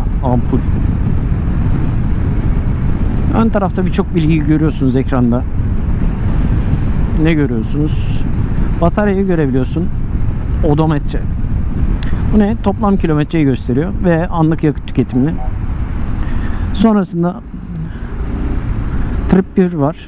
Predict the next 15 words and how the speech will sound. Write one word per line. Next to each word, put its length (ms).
Trip. 460
Trip 240
bir 80
var. 200
Average 340
gösteriyor. 460
Average 340
yetmiş 220
sekiz 260
kilometre. 400
Yani 120
trip 220
birdeki 360
kilometrene 520
göre 300